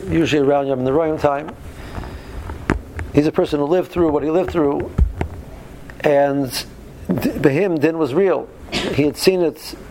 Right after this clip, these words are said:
in, in, he'd seen Midas Hadin in its raw form. And he said, the awareness of the responsibility that Klal Yisrael has, and when we fall short, the reaction of it to it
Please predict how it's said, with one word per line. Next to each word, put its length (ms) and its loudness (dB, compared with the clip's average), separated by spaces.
in, 160 2
in, 440 -2
he'd 200 0
seen 200 2
Midas 220 2
Hadin 500 0
in 100 6
its 400 -2
raw 300 4
form. 420 -2
And 220 2
he 80 2
said, 640 2
the 120 6
awareness 520 2
of 120 2
the 60 2
responsibility 680 2
that 140 2
Klal 200 2
Yisrael 240 -4
has, 600 0
and 140 2
when 80 0
we 80 2
fall 240 2
short, 600 -2
the 80 2
reaction 460 2
of 180 0
it 220 -4
to 180 2
it 280 -4